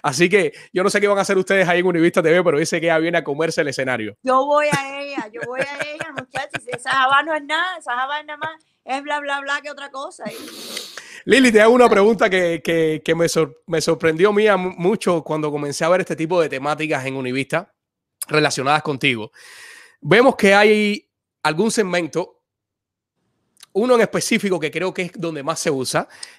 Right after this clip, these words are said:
Speaker 1: que es el, el, el, el segmento del mudo, que vemos que, eh, entre él y, y el traductor jaranean tanto contigo, eh,
Speaker 2: Sí.
Speaker 1: este personaje que es fabuloso de, de este superactorazo,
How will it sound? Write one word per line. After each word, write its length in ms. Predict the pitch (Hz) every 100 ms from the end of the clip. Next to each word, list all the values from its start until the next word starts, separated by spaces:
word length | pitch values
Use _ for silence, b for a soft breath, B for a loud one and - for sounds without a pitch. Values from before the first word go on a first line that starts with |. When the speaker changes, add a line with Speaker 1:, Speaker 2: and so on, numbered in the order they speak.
| -
Speaker 1:
que 140 | 147
es 120 | 151 165 156
el, 220 | 143 135
el, 380 | 139 135 131 123
el, 240 | 135 131 135
el 100 | 147
segmento 580 | - 139 151 160 165 160
del 240 | 147 147
mudo, 420 | 147 185 160 147 - B B B
que 140 | 156
vemos 260 | 147 190 202
que, 340 | - 196 220 -
eh, 500 | 156 147 143 139 _ _ _ -
entre 440 | 160 156 160 185
él 180 | 214 -
y, 420 | 175 160 160 160
y 60 | 160
el 100 | 160
traductor 720 | 151 156 139 - 202 156 - B B B B B
jaranean 600 | - 175 175 180 226 202
tanto 320 | 202 208 208
contigo, 640 | 180 151 180 170 147 - _ b b -
eh, 220 | 147 143
Speaker 2:
Sí. 60 | 151
Speaker 1:
este 140 | 165 196
personaje 640 | 185 160 170 175 180 - -
que 140 | 156
es 160 | 165 -
fabuloso 840 | - 165 143 139 165 165 151 170 _
de, 520 | 135 143 135 131 127
de 160 | 123 135
este 380 | 143 160 143 127
superactorazo, 880 | - 139 131 117 131 147 - 147